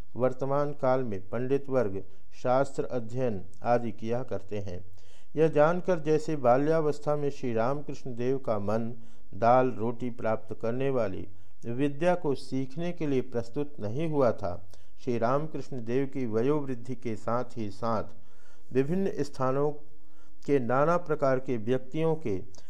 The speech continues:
संपर्क में आकर उनका मन उन व्यक्तियों के संबंध में जिन सिद्धांतों पर पहुंचा था,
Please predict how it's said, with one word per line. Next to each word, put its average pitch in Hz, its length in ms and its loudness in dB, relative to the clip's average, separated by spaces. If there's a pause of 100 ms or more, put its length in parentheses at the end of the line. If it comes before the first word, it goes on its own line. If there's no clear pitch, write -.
(100)
संपर्क 139 520 0
में 147 260 -2
आकर 120 340 2
उनका 107 460 0
मन 117 340 0 (340)
उन 123 200 0
व्यक्तियों 120 480 0
के 139 180 -2
संबंध 120 500 0
में 90 240 -2 (360)
जिन 156 240 0
सिद्धांतों 120 720 0
पर 123 180 0
पहुंचा 110 440 0
था, 123 440 -2